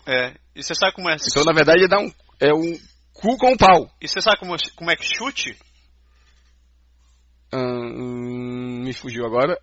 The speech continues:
Speaker 1: É, é um coup de pied.
Speaker 2: É um coup de pied, exatamente.
Speaker 1: É, é
Speaker 2: É
Speaker 1: um
Speaker 2: um,
Speaker 1: soco de pé.
Speaker 2: é um soco de pé. <laughs> É verdade, é bem, é bem interessante.
Speaker 1: Mas tem
Speaker 2: Outra que, ué, outra que eu ouvi esses dias é chuchotei.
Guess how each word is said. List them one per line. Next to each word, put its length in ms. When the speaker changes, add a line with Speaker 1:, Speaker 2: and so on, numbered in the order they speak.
Speaker 1:
É, 540
é 40
um 140
coup 300
de 140
pied. 400
Speaker 2:
É 80
um 80
coup 200
de 100
pied, 200
exatamente. 500
Speaker 1:
É, 40
é 0
Speaker 2:
É 40
Speaker 1:
um 60
Speaker 2:
um, 20
Speaker 1:
soco 400
de 80
pé. 240
Speaker 2:
é 60
um 120
soco 340
de 120
pé. 180
<laughs> 1200
É 140
verdade, 420
é 40
bem, 320
é 120
bem 420
interessante. 340
Speaker 1:
Mas 80
tem 100
Speaker 2:
Outra 160
que, 120
ué, 300
outra 240
que 120
eu 60
ouvi 240
esses 300
dias 240
é 340
chuchotei. 720